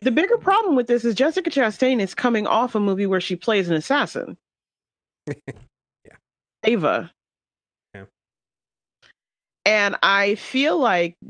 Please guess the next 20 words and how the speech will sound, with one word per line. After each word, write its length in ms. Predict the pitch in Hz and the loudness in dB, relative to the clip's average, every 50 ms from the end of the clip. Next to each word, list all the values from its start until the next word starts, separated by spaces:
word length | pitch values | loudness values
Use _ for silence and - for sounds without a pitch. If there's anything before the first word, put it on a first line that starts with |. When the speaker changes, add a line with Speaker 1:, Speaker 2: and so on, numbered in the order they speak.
| 180 _ _ _ _ _ _ _ _ _ _ _ _ _ _ _ _ _ _ _ _ _ - | -20 _ _ _ _ _ _ _ _ _ _ _ _ _ _ _ _ _ _ _ _ _ -4
Speaker 1:
she's 300 | - - 269 262 233 - | -2 0 0 0 0 2
getting 260 | - 262 254 240 226 | 2 2 2 2 0
a 40 | 196 | 0
bad 360 | 175 202 196 190 180 170 160 | 2 2 2 2 0 0 -2
rap 320 | 175 202 240 - - - - | 0 0 2 0 0 -2 -4
because 280 | 220 190 - 214 190 | -4 -2 -2 -2 -2
of 80 | 185 185 | -2 -2
the 80 | 190 | -2
way 180 | 180 190 190 185 | 0 2 0 0
directors 560 | 175 180 165 175 170 165 - - 170 151 - | 0 0 0 0 -2 -2 -2 -6 -6 -4 -2
mo-, 300 | 180 175 175 180 - - _ | -2 0 0 -2 -4 -8 _
use 340 | - 165 156 233 320 494 - | -10 -2 0 0 0 0 0
her. 240 | 220 143 60 65 - | 0 0 0 0 -2
She's 260 | - - 269 285 262 | -2 -2 -2 0 0
worked 180 | 254 254 254 | 0 -2 -2
with 100 | - 190 | -2 -2
him 100 | 185 160 | -2 -2
before. 460 | 143 143 156 175 147 - 53 50 - - - - - - - - _ _ _ _ _ _ _ | -2 -2 -2 -2 -2 0 -2 -4 -6 -8 -16 -20 -20 -20 -20 -20 _ _ _ _ _ _ _
And, 380 | 220 220 214 208 196 185 175 - _ _ | 2 2 2 2 2 0 -2 -4 _ _
um, 640 | - 196 196 190 180 175 165 160 160 156 165 165 | 0 2 4 4 2 2 2 0 -2 -4 -4 -6